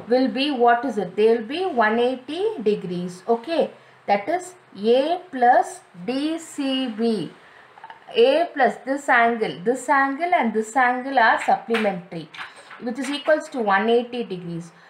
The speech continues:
When we solve this problem further, we get D C B equals to one eighty minus A, which is equals to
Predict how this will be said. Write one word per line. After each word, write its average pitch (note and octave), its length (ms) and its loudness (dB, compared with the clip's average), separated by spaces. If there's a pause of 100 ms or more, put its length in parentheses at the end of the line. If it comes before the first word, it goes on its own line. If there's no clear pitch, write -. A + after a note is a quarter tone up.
(120)
When A#3+ 220 2
we C4+ 120 -4
solve C#4 420 4
this D#4+ 240 -12 (180)
problem A#3 500 2
further, G#3+ 600 2 (380)
we C4 280 -6
get G3+ 400 0 (580)
D C4 180 -4
C E4+ 260 -8
B E4+ 360 -6
equals A3+ 400 -2
to C4+ 120 -4
one G3+ 240 0
eighty C4+ 380 -2
minus F#3+ 580 -2
A, A3 400 0
which G#3+ 180 -8
is A3+ 140 0
equals A#3+ 520 -4
to D4+ 180 -10